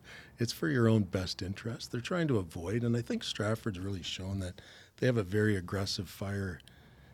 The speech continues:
inspection program, even a home fire safety program where they get out into the community after hours, um, during the summer where they'll go into individual homes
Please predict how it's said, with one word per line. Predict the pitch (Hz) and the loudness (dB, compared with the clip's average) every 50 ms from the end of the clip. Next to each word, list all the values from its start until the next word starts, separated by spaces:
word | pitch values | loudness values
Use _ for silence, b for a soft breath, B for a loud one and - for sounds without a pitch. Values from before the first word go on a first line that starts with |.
| b b - - | b b -6 -2
inspection | 107 98 - - - - 90 92 - - - 117 | 0 0 0 0 0 0 -2 -4 -2 -2 -2 -2
program, | 107 - - 107 104 104 101 98 95 117 151 - - - - - - B B B B B B B B B B - - | -2 0 0 0 0 0 -2 -2 -4 -4 -6 -8 -12 -18 -20 -20 -20 B B B B B B B B B B -16 -6
even | - 139 113 104 113 101 101 | -2 2 4 6 6 6 4
a | 95 95 95 92 | 4 2 0 0
home | 82 - 110 110 110 107 | 2 4 6 6 6 6
fire | - - 110 104 101 | 4 2 2 2 2
safety | 90 - - 98 101 - - 113 | 2 0 -2 -2 -2 -2 -4 -4
program | 110 - 110 107 107 104 117 123 131 | -4 -2 -2 -2 0 0 0 0 0
where | 127 110 | 0 0
they | 95 95 | 0 0
get | 90 95 92 92 | 0 -2 -2 -2
out | 98 101 | 0 -2
into | 98 95 92 90 | -2 -2 -2 -4
the | 90 90 | -6 -8
community | - - - 90 92 98 98 95 95 95 95 90 | -8 -8 -6 -4 -4 -2 -2 -2 -2 -2 -2 -2
after | 90 90 90 - - - 95 90 | -4 -6 -8 -8 -8 -8 -6 -6
hours, | 90 92 90 92 90 92 87 - - - - - | -4 -4 -4 -4 -6 -6 -6 -6 -6 -8 -10 -10
um, | - 90 85 82 82 82 80 76 - - - - - - - - | -10 -8 -8 -8 -8 -8 -8 -10 -12 -16 -20 -20 -20 -18 -10 -6
during | - 101 98 98 | -2 -2 0 0
the | 90 | -2
summer | 85 - - 92 92 107 113 110 | -2 -2 -2 0 0 0 0 0
where | 107 104 98 | 0 0 -2
they'll | 95 95 92 92 | -2 -2 -4 -4
go | 87 - 98 95 95 92 | -4 -4 -4 -4 -4 -4
into | 92 92 95 90 90 90 - - - - b b b b b b b b | -4 -4 -4 -4 -6 -8 -10 -10 -14 -20 b b b b b b b b
individual | 107 104 101 92 101 101 92 107 101 98 101 98 | 0 0 2 0 0 0 0 2 2 2 0 0
homes | - 107 104 110 123 143 143 - - | 0 0 0 2 2 0 0 -2 -6